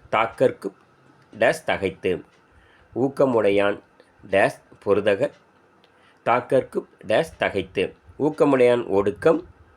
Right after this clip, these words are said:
பொருதகர் தாக்கற்கு பேரும் தகைத்து. வீடியோ முழுமையா ஸ்கிப் பண்ணாம பாருங்க. நாளைக்கு நம்ம வந்து தமிழ் வினாவடியை தொடர்ச்சியா பார்க்கலாம். தமிழ்ல தான் நூறு கொஸ்டின்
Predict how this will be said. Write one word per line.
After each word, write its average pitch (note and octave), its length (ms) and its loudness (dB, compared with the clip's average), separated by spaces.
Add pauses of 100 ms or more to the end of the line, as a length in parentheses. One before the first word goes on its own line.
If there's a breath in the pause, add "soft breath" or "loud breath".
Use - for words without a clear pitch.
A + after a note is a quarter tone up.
(200)
பொருதகர் A#2 560 2 (680)
தாக்கற்கு B2+ 600 0 (100)
பேரும் C#3+ 400 2
தகைத்து. G2 640 -2 (880 loud breath)
வீடியோ C3 280 2
முழுமையா A#2 380 0
ஸ்கிப் G2 160 -8
பண்ணாம G#2 240 -2
பாருங்க. F#2 420 -4 (120)
நாளைக்கு G#2+ 400 0
நம்ம G2+ 260 -2
வந்து F#2 320 -4 (840)
தமிழ் A2+ 360 0
வினாவடியை G2+ 420 0
தொடர்ச்சியா F2+ 340 -4
பார்க்கலாம். F2+ 460 -8
தமிழ்ல A2+ 360 0
தான் A#2+ 160 -2
நூறு G#2 280 -2
கொஸ்டின் G#2 340 -10